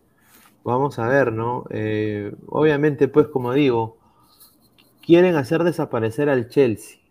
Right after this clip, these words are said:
Todo el, todos los equipos ingleses le han dado la espalda al Chelsea. Eh, y bueno, pues, eh, ¿cuál es la manera de, de que el Chelsea, eh, pase este momento difícil,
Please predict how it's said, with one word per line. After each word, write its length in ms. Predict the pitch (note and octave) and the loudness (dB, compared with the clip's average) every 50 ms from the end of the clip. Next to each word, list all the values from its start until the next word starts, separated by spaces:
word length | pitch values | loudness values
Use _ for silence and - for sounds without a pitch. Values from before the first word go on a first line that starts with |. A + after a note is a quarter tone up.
| _ _ _ _ _ _ _ | _ _ _ _ _ _ _
Todo 260 | - E3+ D#3+ E3 E3+ E3+ | -2 0 0 2 2 2
el, 220 | E3 D#3+ D3 - | 0 0 0 -2
todos 240 | - E3 E3 E3+ E3+ | -2 0 0 2 0
los 160 | E3 D3+ - | 0 -2 -4
equipos 420 | C3 - D3 C3 - D#3+ D3+ - | -6 -8 -8 -6 -6 -6 -6 -6
ingleses 480 | C3+ B2 A#2+ B2 C3+ D3+ D3 D3 D#3 C#3 | -10 -8 -4 0 0 0 0 0 -4 -4
le 100 | B2+ C3 | -4 -4
han 140 | C3 B2+ C3 | -6 -6 -4
dado 140 | C3+ C#3 C#3+ | -4 -4 -2
la 140 | C#3 B2 | -2 -4
espalda 520 | A2+ G#2+ - - C#3 C3+ C#3+ D3 C#3+ C3 B2+ | -4 -6 -6 -4 -2 -2 -2 -2 -2 -4 -4
al 180 | A#2 A2+ G#2+ | -4 -6 -6
Chelsea. 520 | A2 - - C3 B2+ A#2+ A2+ - - - _ _ _ _ _ _ _ _ _ _ _ _ _ _ _ _ _ _ _ _ _ _ _ _ _ _ _ _ | -8 -8 -6 -4 -4 -6 -8 -10 -20 -20 _ _ _ _ _ _ _ _ _ _ _ _ _ _ _ _ _ _ _ _ _ _ _ _ _ _ _ _
Eh, 580 | - A#2 A2+ A2 G#2+ G#2+ G#2+ G#2 G#2 G#2 A2 - | -10 -8 -6 -4 -4 -2 -2 -2 -2 -4 -6 -8
y 260 | - G#2+ G#2 G#2 G#2 | -8 -8 -8 -6 -6
bueno, 380 | G2+ A2+ C3 D3+ E3 C#3+ B2 A2 | -4 -2 -2 -2 -2 -2 -6 -4
pues, 380 | A#2 D3 D3+ D#3+ C#3 - - - - | -2 0 0 0 0 -2 -6 -14 -12
eh, 360 | G#2 G#2+ A2 A2 G2+ G2 F#2 _ | -10 -10 -10 -10 -12 -14 -12 _
¿cuál 200 | - C#3 D3 D#3 | -2 -2 0 0
es 60 | E3 | 0
la 100 | D#3+ D3+ | -2 -2
manera 420 | C3+ B2 A#2 B2 C3 C#3+ D#3 D#3+ D#3 | -2 -4 -4 -4 -4 -2 -2 0 0
de, 500 | C#3+ B2+ A#2 A2+ G#2+ G#2 G2+ G2 G2+ - _ _ _ _ _ _ _ _ | 0 0 0 -2 -2 -4 -6 -10 -12 -16 _ _ _ _ _ _ _ _
de 160 | - A2 G#2+ A2 | -8 -8 -6 -4
que 80 | A#2 | -2
el 120 | G#2+ G#2 - | -4 -4 -2
Chelsea, 960 | - C#3+ D3 D3 C#3 - - D3+ C#3+ C3+ B2+ A#2+ A2+ G#2+ G#2 G2+ G2 F#2+ F#2 _ _ _ _ _ _ _ _ _ _ - - | -2 -2 -2 -2 -2 -4 -4 -4 -4 -2 -4 -4 -6 -6 -6 -6 -6 -8 -12 _ _ _ _ _ _ _ _ _ _ -20 -18
eh, 500 | - - - - - - - - - - - | -16 -16 -14 -14 -12 -12 -10 -10 -12 -8 -2
pase 300 | - C#3 D3+ C#3+ - D3+ | 0 0 0 0 0 -2
este 180 | C#3+ - D#3+ C#3+ | -2 -2 -2 -2
momento 400 | C3+ B2 B2 C3 C3 A#2+ D3 C3+ | -2 -2 -2 -4 -4 -4 -2 -2
difícil, 760 | C3 A#2+ A2 - - C3+ B2+ - - C3+ D3+ F3+ F#3+ F#3+ | -2 -2 -4 -4 -4 -4 -4 -4 -4 -4 -4 -4 -6 -10